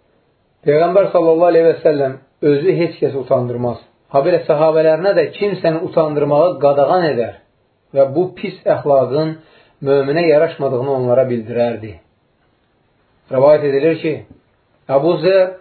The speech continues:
radiyallahu anh demişdir. Bir dəfə mən öz köləmə, "Ey zənci oğlu," deyib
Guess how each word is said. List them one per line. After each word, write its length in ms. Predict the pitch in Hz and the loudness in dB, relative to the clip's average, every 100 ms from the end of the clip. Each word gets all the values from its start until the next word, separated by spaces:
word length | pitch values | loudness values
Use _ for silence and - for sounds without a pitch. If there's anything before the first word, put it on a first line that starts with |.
| _ _ - | _ _ 0
radiyallahu 680 | 147 147 151 156 165 139 | 2 4 2 2 0 -2
anh 100 | 131 | -6
demişdir. 480 | 123 123 123 - 101 _ _ _ _ _ _ _ _ | -4 -4 -6 -12 -20 _ _ _ _ _ _ _ _
Bir 140 | 180 208 | 0 4
dəfə 220 | 196 170 | 4 2
mən 240 | 165 180 175 | -2 -2 0
öz 200 | 185 - - | 0 -2 -4
köləmə, 500 | 165 151 143 151 175 117 - _ _ _ | 0 2 2 -2 -4 -8 -16 _ _ _
"Ey 180 | 180 190 165 131 | 2 2 2 0
zənci 460 | 156 143 135 143 | 0 -2 -2 0
oğlu," 380 | 139 120 110 110 | 2 2 0 -4
deyib 300 | 117 127 147 | -2 -2 -2